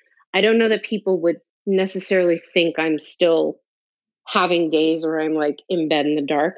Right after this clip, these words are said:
but it does happen where I will be just so disappointed by something or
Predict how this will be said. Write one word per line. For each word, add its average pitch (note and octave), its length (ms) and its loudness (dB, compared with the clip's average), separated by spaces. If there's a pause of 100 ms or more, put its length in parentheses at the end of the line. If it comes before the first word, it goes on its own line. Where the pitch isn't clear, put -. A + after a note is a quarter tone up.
but G3 100 2
it G3+ 140 -2
does F#3+ 300 0
happen G#3 480 -4 (100)
where E3 280 2
I E3 320 0 (720)
will F3+ 140 0
be F3+ 340 0
just - 240 0
so A3+ 120 2
disappointed G#3+ 840 0 (320)
by D#3+ 120 2
something F#3+ 680 0
or E3 280 0